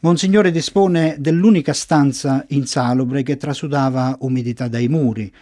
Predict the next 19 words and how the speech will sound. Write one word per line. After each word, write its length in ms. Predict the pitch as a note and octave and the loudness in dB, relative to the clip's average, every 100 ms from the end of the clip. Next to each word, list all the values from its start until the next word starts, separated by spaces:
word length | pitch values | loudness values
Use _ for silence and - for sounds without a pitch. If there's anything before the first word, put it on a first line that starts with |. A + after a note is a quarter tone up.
| _ - | _ -12
ovviamente, 680 | A2 A#2 A2+ G2+ G2 A#2+ - | -8 -4 -4 -6 -8 -8 -4
e 180 | D3 | -2
al 120 | D3 C#3+ | -2 0
rientro 760 | D#3 G3 F3+ C#3 C3+ B2 A2+ - | 2 2 2 0 -2 -4 -4 -6
a 120 | B2+ | -4
Roma, 420 | C3 E3 B2 A#2 | 2 4 4 -2
dopo 260 | A#2+ B2 C3+ | -6 -6 -6
un 80 | |
suo 180 | B2+ D3+ | -4 -2
viaggio 420 | C3+ D3 C#3 A#2+ | 0 0 -2 -2
a 40 | B2+ | -2
Berna, 540 | C3 D#3+ A#2 A2 A2 | 2 2 2 -2 -6
dove 220 | G#2 A#2+ | -6 -6
si 160 | A2+ - | -6 -6
era 140 | B2 | -8
recato 420 | A#2+ A#2+ D3 C3+ A2 | -6 -4 -4 -4 -8
per 180 | B2+ | -12
chiedere 360 | - D3+ A#2+ A#2 | -8 -6 -4 -4
aiuti 540 | A#2 D3 B2+ - G2 | -6 -4 -4 -6 -16